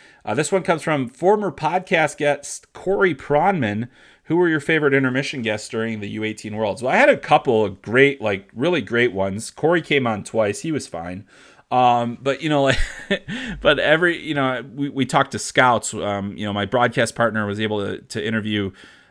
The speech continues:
uh, Stan Bowman, and, you know, talked to a lot of scouts there. Um, we had, uh, A J Taves from the Capitals, and we had, uh, um,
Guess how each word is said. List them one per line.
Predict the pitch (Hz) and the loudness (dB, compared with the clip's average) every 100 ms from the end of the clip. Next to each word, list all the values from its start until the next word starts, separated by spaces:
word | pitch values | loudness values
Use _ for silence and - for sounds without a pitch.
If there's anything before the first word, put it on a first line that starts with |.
| - | -10
uh, | 92 | -8
Stan | - - 127 113 | -2 2 4 4
Bowman, | 107 104 110 104 90 | 2 2 2 -2 -4
and, | 85 95 98 95 95 92 - _ _ _ | -6 -4 -2 -2 -4 -8 -14 _ _ _
you | 101 98 | -8 -6
know, | |
talked | 95 127 120 | -4 -2 0
to | 131 | 2
a | |
lot | 113 110 | 2 0
of | - | 0
scouts | - 107 104 - | 2 2 0 0
there. | 104 107 101 101 - | 2 2 2 0 -4
Um, | 92 92 92 90 90 92 _ _ _ _ _ _ _ - 113 | -2 -2 0 -2 -6 -10 _ _ _ _ _ _ _ -16 -8
we | 104 101 | -2 2
had, | 104 95 | 2 0
uh, | - 101 - - | -2 -6 -6 -2
A | 123 | 2
J | 123 113 | 4 2
Taves | 127 113 113 | 2 0 -2
from | 113 101 | -4 -6
the | 95 | 0
Capitals, | 107 104 107 98 95 92 | 4 4 4 0 0 -4
and | 95 | -6
we | 95 | -2
had, | 98 95 98 | 0 0 0
uh, | 90 90 - - - _ - | -2 -2 -6 -18 -20 _ -6
um, | 98 92 90 92 - | -4 -2 -2 -6 -10